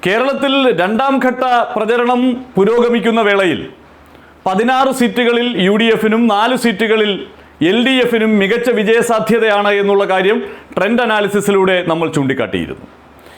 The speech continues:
ഇപ്പോൾ അവസാന ഘട്ട പ്രചരണത്തിലേക്ക് കാര്യങ്ങൾ കടക്കുമ്പോൾ അതിൽ മാറ്റമുണ്ടായിട്ടുണ്ടോ എന്ന് പരിശോധിക്കുകയാണ്.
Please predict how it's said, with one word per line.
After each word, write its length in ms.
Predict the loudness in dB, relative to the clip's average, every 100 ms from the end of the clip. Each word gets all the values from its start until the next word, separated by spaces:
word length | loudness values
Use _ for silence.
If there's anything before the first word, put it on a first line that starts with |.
| -4
ഇപ്പോൾ 260 | 0 2
അവസാന 420 | 2 0 0 -2 0
ഘട്ട 240 | -2 -2 -2 -2 -4
പ്രചരണത്തിലേക്ക് 640 | -2 -2 0 -2 -2 -2
കാര്യങ്ങൾ 400 | 0 0 0 0
കടക്കുമ്പോൾ 640 | 0 -2 -2 0 -2 -4 -4
അതിൽ 380 | -2 -2 -2 -4
മാറ്റമുണ്ടായിട്ടുണ്ടോ 1080 | -2 -2 -2 -2 0 0 0 -2 -2 -2 -2 -2
എന്ന് 180 | 0
പരിശോധിക്കുകയാണ്. 760 | -2 -2 -4 -4 -4 -4 -6